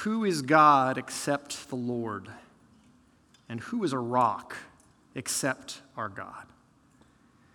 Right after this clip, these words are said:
Spirit, I pray that you would instruct us from your word and teach us to find our stability in the Lord Jesus.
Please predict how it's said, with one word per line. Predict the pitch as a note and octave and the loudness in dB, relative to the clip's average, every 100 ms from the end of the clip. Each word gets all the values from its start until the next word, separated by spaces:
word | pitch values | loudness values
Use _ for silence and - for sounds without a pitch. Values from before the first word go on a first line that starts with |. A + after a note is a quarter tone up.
| _ _ _ | _ _ _
Spirit, | - - E3 D3+ | -12 0 4 6
I | C#3+ | 4
pray | D3 - E3+ | 0 2 4
that | D#3+ D3 | 4 0
you | D#3 | -2
would | D#3 D3 | 0 0
instruct | C#3+ B2+ - - D#3+ F3+ - F3 | 0 -4 -4 -2 0 0 0 0
us | D3 - | 0 -2
from | - E3 D3 | -4 -2 -2
your | C#3 | -2
word | B2 C3 D3 C3+ B2+ B2+ B2+ A#2+ | -4 0 2 2 0 -4 -6 -12
and | C#3 B2+ | -8 -8
teach | - E3+ - - | -8 -8 -8 -4
us | C#3+ C3 - | -4 -4 -8
to | C3+ | -10
find | - - C3+ C#3+ C#3+ | -6 0 0 2 -2
our | C3 B2+ | -4 -4
stability | - - B2 C3 D#3+ C#3+ B2 A#2+ A#2+ A#2+ - - _ - | -4 -6 -4 0 2 2 0 -4 -6 -14 -20 -20 _ -8
in | B2+ | -4
the | |
Lord | B2 B2+ B2+ | -2 -2 -2
Jesus. | A2+ A#2 A2+ A#2+ - - - | -4 -6 -6 -8 -14 -16 -16